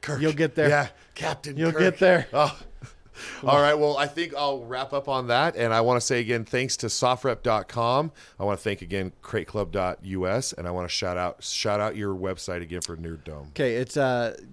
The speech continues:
Speaker 2: find us at, uh, Nerd Dome Podcast. Um,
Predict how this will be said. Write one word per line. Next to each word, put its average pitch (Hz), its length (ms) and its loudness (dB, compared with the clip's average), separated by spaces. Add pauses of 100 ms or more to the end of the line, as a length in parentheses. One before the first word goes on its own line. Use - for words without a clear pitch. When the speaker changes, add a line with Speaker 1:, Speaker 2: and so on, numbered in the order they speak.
(140)
Speaker 2:
find 165 260 -2
us 160 200 -2
at, 143 60 2 (200)
uh, 120 260 0
Nerd 135 300 -4
Dome 151 160 2
Podcast. 123 840 0
Um, 107 600 -4